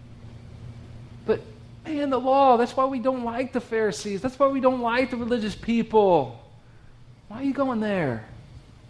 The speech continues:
But the religious people, they're like, "Hey, hmm, we were wondering about him." Kind of this new message and going off doing all of these miracles and stuff and wondering about him, but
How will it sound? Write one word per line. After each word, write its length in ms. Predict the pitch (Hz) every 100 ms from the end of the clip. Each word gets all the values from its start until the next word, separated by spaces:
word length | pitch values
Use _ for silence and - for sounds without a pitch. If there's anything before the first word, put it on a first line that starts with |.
| - - - - - - - -
But 100 | 147
the 80 | 147
religious 420 | 143 240 320 320
people, 320 | - 196 170 151
they're 140 | 180
like, 240 | 165 139 - - - - - -
"Hey, 600 | 359 - 339 156 110 123 - - - - - - - - - - - - -
hmm, 380 | 240 320 294 156 - - - - - - - - - -
we 120 | 233
were 80 | 330
wondering 400 | 359 381 381 349
about 260 | 294 254
him." 500 | 208 226 196 127 107 110 - - - - -
Kind 120 | 170
of 80 | 190
this 100 | 151
new 160 | 151 180
message 560 | 170 185 180 185 170
and 80 | 135
going 220 | 139 175
off 160 | 180 -
doing 200 | 139 175
all 240 | 180 175
of 60 | 156
these 140 | 190
miracles 480 | 139 190 190 185 175
and 80 | 175
stuff 560 | - 180 185 180 -
and 100 | 117 - - - - - - - - - - - - - - - - -
wondering 320 | 113 220 277
about 320 | 262 180 170
him, 160 | 156 139
but 160 | 147